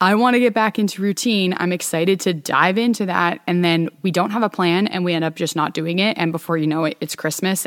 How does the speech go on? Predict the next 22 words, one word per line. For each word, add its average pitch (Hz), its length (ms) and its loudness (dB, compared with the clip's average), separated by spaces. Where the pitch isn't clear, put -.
and 160 320 -2
we 180 80 0
never 156 260 0
even 151 260 -2
started. - 440 -6
And 185 140 2
so 165 440 2
I'm 180 180 4
the 269 100 4
tough 208 280 0
love 175 180 0
type 175 200 -2
of 170 80 -2
person, 185 440 0
and 190 160 0
I'm 165 160 0
asking 170 440 0
you, 254 240 2
what 185 360 2
is 185 300 0
your 165 240 2
plan? - 420 -4